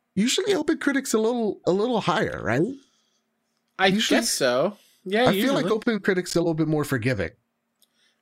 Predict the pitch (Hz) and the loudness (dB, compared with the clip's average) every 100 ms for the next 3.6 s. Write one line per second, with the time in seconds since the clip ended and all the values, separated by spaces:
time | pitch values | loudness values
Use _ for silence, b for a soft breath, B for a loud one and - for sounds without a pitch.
0 | 156 156 170 165 - 170 135 120 156 156 | -6 -2 0 0 0 0 0 0 0 0
1 | 160 185 170 160 131 b b _ _ _ | 0 0 0 -2 -4 b b _ _ _
2 | _ 135 135 123 117 92 147 135 107 139 | _ -2 0 0 -2 -4 -2 -2 0 0
3 | 123 165 160 139 123 | 0 0 0 0 -2